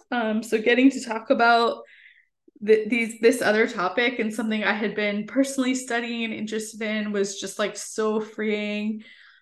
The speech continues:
Um, and yeah, I loved doing that episode. Then we had, um, guest speaker friend of mine, Fabiola Broussard,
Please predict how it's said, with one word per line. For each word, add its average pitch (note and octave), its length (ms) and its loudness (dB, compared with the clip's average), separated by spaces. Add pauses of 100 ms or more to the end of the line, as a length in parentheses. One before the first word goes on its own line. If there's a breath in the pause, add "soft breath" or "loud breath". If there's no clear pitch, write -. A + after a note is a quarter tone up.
(140 loud breath)
Um, G3 640 -2 (120)
and G3 540 -2
yeah, G3+ 220 0
I F#3+ 160 2
loved G3+ 500 -2
doing G#3 200 -4
that F#3+ 240 -2
episode. G3 640 -2 (760)
Then A3 160 -2
we C4 100 6
had, B3+ 320 2
um, A3 380 0
guest A#3 260 -2
speaker A#3+ 340 -4
friend A#3 260 -6
of A3+ 60 -6
mine, A3+ 360 -4 (560 loud breath)
Fabiola A3 480 2
Broussard, A3 680 -2